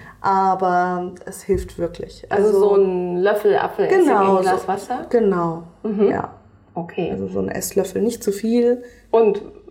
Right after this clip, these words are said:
Speaker 2: was den Stoffwechsel ja auch anregt, ist ja Sport und Bewegung.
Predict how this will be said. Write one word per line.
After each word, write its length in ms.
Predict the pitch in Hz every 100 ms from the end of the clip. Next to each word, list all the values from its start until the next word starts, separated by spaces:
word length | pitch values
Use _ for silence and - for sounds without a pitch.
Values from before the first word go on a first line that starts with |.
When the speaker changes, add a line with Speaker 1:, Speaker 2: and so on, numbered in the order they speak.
| -
Speaker 2:
was 160 | 196 -
den 100 | 196
Stoffwechsel 560 | - 208 202 196 -
ja 200 | 180 180 -
auch 380 | - - -
anregt, 500 | - - - 233 269
ist 220 | - - -
ja 120 | 220
Sport 480 | - - 185 180 190
und 120 | 220
Bewegung. 920 | 254 196 190 180 175 - 139 - -